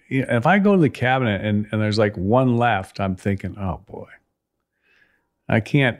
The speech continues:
really eat this chocolate chip cookie in front of Tim, you know,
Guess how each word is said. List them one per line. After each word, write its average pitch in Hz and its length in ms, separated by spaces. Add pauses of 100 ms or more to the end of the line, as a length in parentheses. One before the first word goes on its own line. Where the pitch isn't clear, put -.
really 104 440
eat 143 240
this 98 180
chocolate 95 440
chip - 200
cookie 143 400
in 85 120
front 101 220
of 73 120
Tim, 135 500 (1300)
you 113 120
know, 104 500